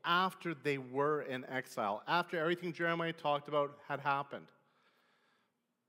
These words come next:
The book of Jeremiah is given to bring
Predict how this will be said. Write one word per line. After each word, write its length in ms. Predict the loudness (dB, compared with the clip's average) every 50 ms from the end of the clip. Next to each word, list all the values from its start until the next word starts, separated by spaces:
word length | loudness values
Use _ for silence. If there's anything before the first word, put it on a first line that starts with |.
| _ _ _ _ _ _ _ _
The 60 | -12
book 280 | -12 -6 -6 -6 -4 -4
of 80 | -8 -6
Jeremiah 640 | -2 -2 0 0 0 0 -2 -2 0 0 -2 -2
is 140 | -4 -6 -8
given 440 | -2 0 0 2 2 0 -4 -4 -10 -16 -20 -20 -20 -20 -20 _ _ _
to 80 | -12
bring 280 | 0 2 2 2 2 0